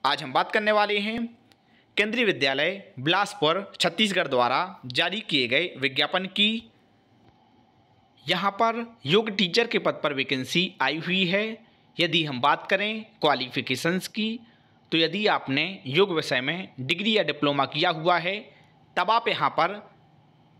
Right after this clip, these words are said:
साक्षात्कार में जा सकते हैं। सैलरी आपको इक्कीस हज़ार दो सौ पचास रुपये per month दी जाएगी। योग का साक्षात्कार ग्यारह तीन दो हज़ार तेईस को रखा गया है।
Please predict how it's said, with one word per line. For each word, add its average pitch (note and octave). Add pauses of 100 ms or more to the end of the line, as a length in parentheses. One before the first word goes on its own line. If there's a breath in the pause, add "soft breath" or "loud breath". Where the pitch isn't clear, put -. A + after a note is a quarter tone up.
(340)
साक्षात्कार E3+
में B2+
जा D3
सकते G3
हैं। A3 (580)
सैलरी A3+
आपको F3+
इक्कीस G#3
हज़ार F#3+
दो E3
सौ E3
पचास D3
रुपये C#3+
per B2+
month E3 (220)
दी D#3
जाएगी। G3+ (500)
योग A3+
का A#3+
साक्षात्कार G3+ (300)
ग्यारह F#3
तीन G#3
दो D#3+
हज़ार C#3+
तेईस F3+
को F3
रखा D3+
गया F#3
है। G3+